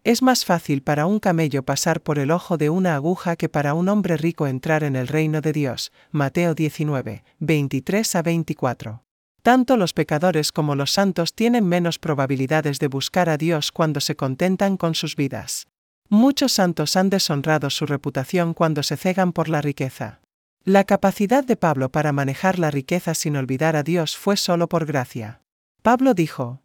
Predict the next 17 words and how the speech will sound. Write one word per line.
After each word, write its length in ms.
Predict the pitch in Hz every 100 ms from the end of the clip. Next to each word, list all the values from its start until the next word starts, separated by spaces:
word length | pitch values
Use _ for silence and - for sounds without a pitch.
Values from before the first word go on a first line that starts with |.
| -
"Imitarme, 800 | 208 190 180 202 151 131 139 _ -
así 280 | 170 247
como 280 | 254 240 170
también 400 | 151 135 147 175
imito 340 | 156 151 160 170
a 80 |
Cristo". 560 | 156 165 143 - 117 123 _
Uno 280 | - 240 262
Corintios 600 | - 156 151 151 151 -
once, 420 | 143 131 135 127 - -
uno. 460 | 220 175 127 117 - _ _ _ -
Veamos 520 | 165 196 254 285 -
cómo 280 | 202 170 156
podemos 440 | 147 160 160 -
imitar 360 | 147 135 147 143
a 80 |
Paul. 360 | 135 131 110 -